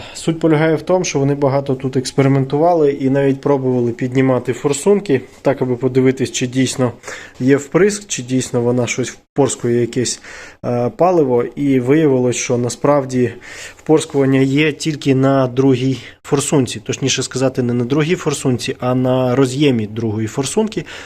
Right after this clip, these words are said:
Тобто, якщо ми беремо любу з чотирьох форсунок і підкидаємо на другий роз'єм, то вона, е, впорскує, так? Тобто є якийсь розпил. Якщо, е, на інших роз'ємах, то без різниці, яка форсунка, навіть та, яка тут працювала, вона працювати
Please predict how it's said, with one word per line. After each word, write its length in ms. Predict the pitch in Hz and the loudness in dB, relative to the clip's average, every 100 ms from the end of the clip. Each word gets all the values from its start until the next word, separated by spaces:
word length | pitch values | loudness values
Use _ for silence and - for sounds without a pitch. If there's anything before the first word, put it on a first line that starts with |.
| - | -6
Тобто, 240 | 127 - | -6 2
якщо 300 | 131 - 147 | 0 2 0
ми 60 | 143 | 2
беремо 320 | 139 139 139 | 2 4 2
любу 440 | 131 147 143 147 131 | 2 0 2 2 2
з 80 | |
чотирьох 460 | - 127 139 135 - | -2 -2 2 2 0
форсунок 560 | - 123 - 123 113 123 | -4 -6 -2 -2 -2 -6
і 40 | |
підкидаємо 600 | - - 131 127 123 123 | -12 -4 0 2 2 0
на 120 | 123 | -2
другий 340 | 123 131 113 127 | 0 0 0 0
роз'єм, 360 | 143 196 247 | 0 0 -2
то 140 | - 131 | 0 0
вона, 280 | 131 165 160 - - - - | 2 0 -2 -12 -14 -16 -6
е, 300 | 131 131 127 | 0 4 4
впорскує, 640 | 127 - 131 117 - 113 107 | 2 -2 0 0 -2 -6 -4
так? 240 | 131 143 | -4 -4
Тобто 260 | - 107 123 | -6 -4 0
є 240 | 123 123 | 4 4
якийсь 340 | 110 - 107 120 | 2 -4 -10 -6
розпил. 420 | 117 - 117 117 | -8 -2 0 2
Якщо, 500 | 127 127 - 160 160 - - - - | 0 0 0 0 0 -6 -16 -16 -2
е, 140 | 139 139 | 2 4
на 140 | 143 160 | 2 2
інших 400 | 226 240 220 - | 2 2 -2 2
роз'ємах, 500 | 185 180 185 175 160 | 0 2 2 0 -2
то 160 | 151 | -2
без 220 | 139 143 139 | 2 2 2
різниці, 440 | 143 143 131 - | 0 2 0 0
яка 200 | 113 127 | -2 -2
форсунка, 540 | - 131 - 202 196 | -2 -6 -2 0 2
навіть 280 | 135 131 127 | 2 2 2
та, 140 | 135 127 | 2 2
яка 220 | 117 120 | 0 -4
тут 200 | - 131 | -6 -6
працювала, 580 | 123 127 - 156 185 156 | -4 -4 0 2 2 2
вона 360 | 131 131 143 | 2 2 0
працювати 680 | 143 127 - 117 123 120 | -2 -8 -6 -2 -2 -2